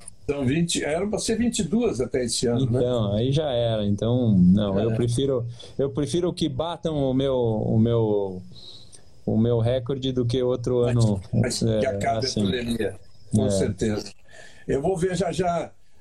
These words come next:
Speaker 1: responde alguém aí que eu vou ver já já essa, eh, no caso do Raikkonen, como é que essa história, assim como o seu tem trezentos e vinte e seis e trezentos e vinte e três,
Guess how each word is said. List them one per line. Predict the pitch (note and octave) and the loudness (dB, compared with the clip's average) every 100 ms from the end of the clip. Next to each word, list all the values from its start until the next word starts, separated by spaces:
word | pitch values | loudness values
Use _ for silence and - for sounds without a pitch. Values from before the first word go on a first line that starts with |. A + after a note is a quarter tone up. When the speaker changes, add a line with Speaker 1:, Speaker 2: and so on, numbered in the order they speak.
| - | -6
Speaker 1:
responde | B2+ C3 E3+ - G#3+ G3 | -2 0 0 0 0 0
alguém | F#3+ E3+ F3+ | 0 2 2
aí | F#3+ | 2
que | F#3+ | 0
eu | |
vou | F#3 | 0
ver | E3+ F3 | 0 0
já | E3+ | 0
já | D3+ F3 E3+ | 0 0 0
essa, | D#3+ D#3+ C#3+ | 0 -4 -2
eh, | D3 C#3+ C#3 C3+ C3 | -4 0 2 0 0
no | C3+ D3+ | 0 0
caso | - E3+ D3 D3 | 0 -2 -2 0
do | D3+ | 2
Raikkonen, | C3 E3+ E3+ C#3+ B2 | 2 -2 -4 -4 -6
como | - D3+ | -6 -4
é | E3 | -4
que | E3+ | -2
essa | E3 E3+ | -2 -2
história, | D#3+ - D#3+ D3 C3 - - - | -2 0 2 0 -6 -14 -20 -16
assim | - - - E3+ | -6 -4 0 0
como | F3 F3 | 2 2
o | D#3+ | 2
seu | - D#3 | 2 0
tem | D3+ C#3 | 0 -4
trezentos | D3 C#3 D3 C#3 | 0 0 0 0
e | |
vinte | C#3 C3 | 0 0
e | |
seis | - D3+ C3 | -2 0 -2
e | |
trezentos | C3 C3+ B2 B2+ | 0 0 0 0
e | B2+ | 0
vinte | A#2 | -2
e | - | -2
três, | E3 F3+ - - | 0 0 -2 -6